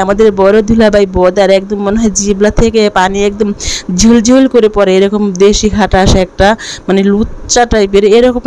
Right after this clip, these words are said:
একটা লোক এই YouTube-এ, মানে এরকম একটা বিয়েতে না থাকাই উচিত। জানি না কার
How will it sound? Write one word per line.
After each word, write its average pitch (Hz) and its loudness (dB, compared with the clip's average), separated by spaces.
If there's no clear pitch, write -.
একটা 220 -4
লোক 214 2
এই 202 2
YouTube-এ, 214 0
মানে 190 0
এরকম 202 0
একটা 196 -2
বিয়েতে 202 0
না 175 2
থাকাই 208 -2
উচিত। 196 -4
জানি 208 0
না 233 2
কার 220 -2